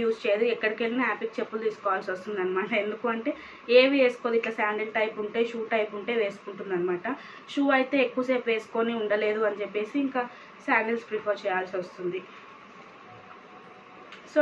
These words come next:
next ఇది వచ్చేసి వన్ సిక్స్టీ నైన్ రూపీస్ పడింది. Next వచ్చేసి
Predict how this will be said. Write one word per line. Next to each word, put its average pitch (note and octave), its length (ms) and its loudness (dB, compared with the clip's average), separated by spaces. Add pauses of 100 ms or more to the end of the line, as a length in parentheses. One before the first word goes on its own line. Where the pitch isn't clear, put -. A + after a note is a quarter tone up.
(120)
next - 280 -4
ఇది B3 120 4
వచ్చేసి A#3 360 -4
వన్ G#3+ 220 0
సిక్స్టీ A3+ 300 -6
నైన్ F#3+ 180 -2
రూపీస్ F#3 260 -12
పడింది. F3+ 400 -2 (240)
Next - 400 -6
వచ్చేసి A#3+ 360 0